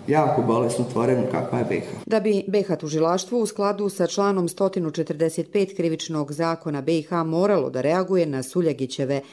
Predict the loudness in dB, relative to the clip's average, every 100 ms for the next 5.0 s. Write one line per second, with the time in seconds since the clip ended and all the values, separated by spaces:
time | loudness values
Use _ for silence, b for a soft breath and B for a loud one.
0 | B -2 0 0 -4 -4 -2 -2 -2 -4
1 | -4 -2 0 0 2 2 0 B B B
2 | 0 2 4 0 0 2 4 4 2 -2
3 | -2 0 0 2 0 2 0 0 -2 -2
4 | 0 0 0 0 0 0 -2 0 2 2